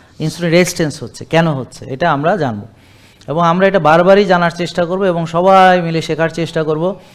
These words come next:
আমি চাই বাংলাদেশের মানুষ কিছু মানুক না মানুক এই তথ্যটা জানুক অন্তত। এই জানলে পরে তারপর আল্লাহর কাছে সে নিজেই দায়ী থাকবে যে, "তুমি তো জেনেছো, মানোনি,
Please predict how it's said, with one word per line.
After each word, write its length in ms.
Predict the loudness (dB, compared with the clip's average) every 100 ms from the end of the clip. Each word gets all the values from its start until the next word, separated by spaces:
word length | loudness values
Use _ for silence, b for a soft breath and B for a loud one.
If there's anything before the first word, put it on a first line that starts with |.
| B B
আমি 200 | -4 -2
চাই 180 | 2 2
বাংলাদেশের 560 | 2 0 -2 -2 -2 -2
মানুষ 480 | 0 -2 -4 -10 -12
কিছু 180 | -8 -4
মানুক 380 | 0 0 0 -2
না 120 | -2
মানুক 260 | -2 -4 -4
এই 200 | -4 -2
তথ্যটা 440 | -4 -6 -2 -2
জানুক 340 | 0 -2 -2 -8
অন্তত। 260 | -14 -18 -20 _ _ b b b b b b
এই 120 | -6 -2
জানলে 400 | 2 2 2 2
পরে 320 | 4 4 4
তারপর 360 | 2 2 2
আল্লাহর 260 | 4 4 2
কাছে 360 | 0 -2 -2 -2
সে 220 | -2 -4
নিজেই 320 | -4 -2 -2 -2
দায়ী 220 | -2 -4
থাকবে 300 | -10 -10 -10
যে, 120 | -10
"তুমি 200 | -8 -8
তো 140 | -6
জেনেছো, 380 | -4 -4 -4 -4
মানোনি, 400 | -2 -2 -2 -6